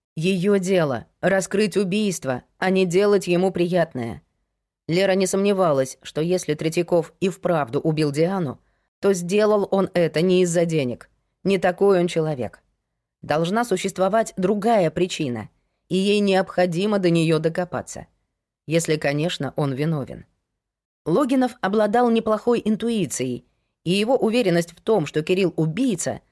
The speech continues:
заставляла Леру сомневаться в собственных суждениях и выводах.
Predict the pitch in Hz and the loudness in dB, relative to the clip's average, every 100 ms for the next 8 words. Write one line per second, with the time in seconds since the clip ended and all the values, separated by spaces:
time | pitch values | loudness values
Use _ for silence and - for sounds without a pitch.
0 | _ _ - 170 170 202 226 233 175 202 | _ _ -4 -4 -2 0 0 2 2 4
1 | 196 175 185 190 190 226 208 170 165 - | 2 2 2 2 2 2 0 -2 -2 -2
2 | 202 - 180 175 - 175 160 190 220 185 | -4 0 0 0 0 -2 0 -2 0 0
3 | 165 165 180 147 123 107 - - | -2 -2 -6 -4 -6 -8 -12 -20